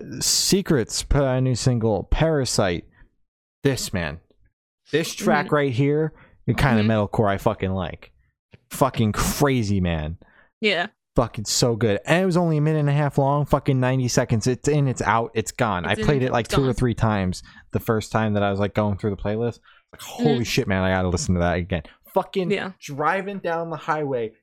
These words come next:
Speaker 1: getting fucking goosebumps listening to this song, bro. Fucking crazy. And I think they've got, I
Speaker 2: Insane.
Speaker 1: think they announced an album. If not, I'm, I'm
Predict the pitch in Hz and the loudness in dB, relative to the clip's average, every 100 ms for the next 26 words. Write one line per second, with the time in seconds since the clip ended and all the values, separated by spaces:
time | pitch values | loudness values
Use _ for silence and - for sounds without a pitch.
0 | _ 123 - - _ 175 165 160 143 - | _ -10 -10 -16 _ -6 -6 -6 -8 -4
1 | 143 131 131 107 - 113 - 98 92 92 | -6 -4 -6 -8 -8 -12 -10 -14 -12 -12
2 | - 98 76 78 90 90 87 _ - - | -10 -12 -12 -12 -8 -8 -8 _ -12 -12
3 | - - _ - - 165 139 143 120 107 | -20 -20 _ -12 -4 -4 -4 -4 -4 -4
4 | - - 123 113 90 - _ - - 123 | -4 -2 -2 -4 -6 -10 _ -20 -6 0
5 | 127 151 165 175 220 226 139 180 175 180 | 2 2 2 2 2 2 2 2 2 0
6 | 180 180 - 180 180 175 160 156 160 147 | 2 0 0 2 2 2 2 2 2 2
7 | 139 127 110 120 117 | 2 -2 -2 -2 -2